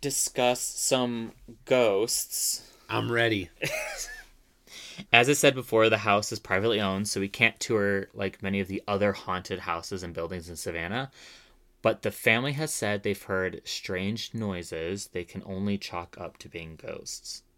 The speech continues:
Speaker 2: Mm, tell me more.
Speaker 1: <laughs> Well, the most common events are the noises of Henry pacing the house late at night, as he did after his wife died,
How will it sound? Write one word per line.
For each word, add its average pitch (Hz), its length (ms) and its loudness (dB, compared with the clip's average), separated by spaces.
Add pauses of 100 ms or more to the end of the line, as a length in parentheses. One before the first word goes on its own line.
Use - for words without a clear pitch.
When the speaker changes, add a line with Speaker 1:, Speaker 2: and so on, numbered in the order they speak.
(580)
Speaker 2:
Mm, 107 840 -4 (960)
tell 117 200 0
me 127 160 4
more. 113 580 2
Speaker 1:
<laughs> 202 40 4 (1400)
Well, 127 100 8
the 135 60 2
most 156 240 6
common 143 400 6
events 139 560 0 (540)
are 110 260 6
the 120 140 0
noises 101 640 2
of 95 260 0
Henry 92 680 0 (160)
pacing 92 480 -4
the 87 80 -4
house 87 500 -4
late 90 320 -4
at 90 140 -6
night, 90 400 -6
as 90 180 -6
he 92 80 -8
did 87 280 -6
after 90 280 -10
his 87 140 -10
wife 87 240 -10
died, 107 380 -2